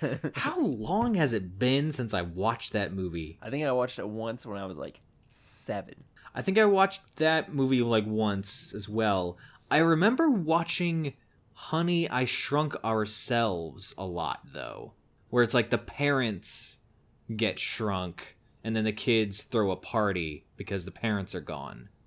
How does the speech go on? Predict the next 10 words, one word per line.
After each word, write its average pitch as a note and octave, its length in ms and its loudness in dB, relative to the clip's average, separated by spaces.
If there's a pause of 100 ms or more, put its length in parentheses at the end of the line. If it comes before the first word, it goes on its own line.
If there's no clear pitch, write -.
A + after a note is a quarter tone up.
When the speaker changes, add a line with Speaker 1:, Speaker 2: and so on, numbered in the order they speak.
(240)
Speaker 2:
Anyway, F2+ 380 -6
not, A2+ 300 0
not, C3 280 2
not C3 220 -2
relevant G#2 420 -4
at A2 200 2
all. G2+ 200 -2
I B2 120 -2
don't B2 120 0
know. A2 240 -2